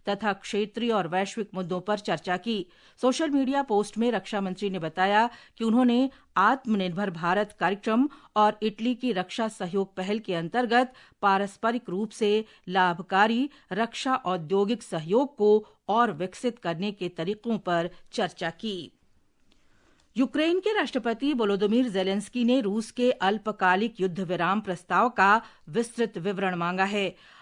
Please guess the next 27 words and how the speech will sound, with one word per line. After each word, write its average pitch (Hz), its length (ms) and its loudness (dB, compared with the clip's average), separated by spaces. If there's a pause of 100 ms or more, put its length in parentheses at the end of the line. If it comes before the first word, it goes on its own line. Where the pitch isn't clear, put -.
अमेरिका 240 420 2
के 359 120 -2
राष्ट्रपति 214 560 -2
डोनाल्ड 180 420 0
ट्रंप 240 280 4 (300)
और 208 120 2
रूस 269 260 0
के 285 120 -2
राष्ट्रपति 208 560 -2
व्लादिमीर 180 480 -2
पुतिन 196 360 -2
के 196 140 -2
बीच 190 340 -6
कल 170 220 -2
हुई 208 200 -4
टेलीफोन 185 540 -4
वार्ता 170 380 -2
का 190 120 -4
हवाला 175 360 -2
देते 165 320 -2
हुए 240 300 2 (240)
श्री 220 140 -2
जेलेंस्की 196 520 -2
ने 180 120 -4
कहा 208 360 0 (260)
कि 233 60 -2
यूक्रेन 233 500 4